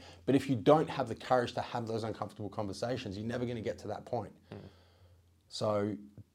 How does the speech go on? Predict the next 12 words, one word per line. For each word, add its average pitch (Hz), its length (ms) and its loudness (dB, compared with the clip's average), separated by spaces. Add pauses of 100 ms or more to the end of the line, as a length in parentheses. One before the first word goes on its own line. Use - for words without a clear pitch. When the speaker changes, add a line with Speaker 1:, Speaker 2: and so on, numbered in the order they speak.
(400)
Speaker 1:
that's - 380 4
my 117 240 4
advice, - 680 -4 (220)
right, 95 320 -6
is, 90 220 -4
is 90 220 -4
be 107 360 2
open, 98 480 0 (240)
be 107 240 -2
honest, 92 520 -8 (360)
communicate, 98 920 -4 (440)
um, 90 400 -2